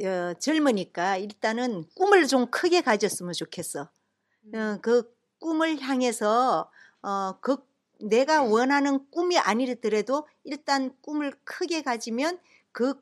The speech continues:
Speaker 1: 꿈을 향하여 갈 수 있는 만큼 내가 발전하는 거니까.
Speaker 2: 음.
Speaker 1: 그리고, 어, 그 꿈을 크게 가지고 그 꿈을 향하여 열정적으로 좀, 어, 해라.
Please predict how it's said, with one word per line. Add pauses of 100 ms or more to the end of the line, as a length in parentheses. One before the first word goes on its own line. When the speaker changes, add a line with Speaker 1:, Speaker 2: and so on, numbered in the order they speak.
Speaker 1:
꿈을
향하여
갈
수
있는
만큼
내가
발전하는
거니까. (120)
Speaker 2:
음.
Speaker 1:
그리고,
어,
그
꿈을
크게
가지고 (320)
그
꿈을
향하여 (640)
열정적으로
좀, (320)
어, (180)
해라.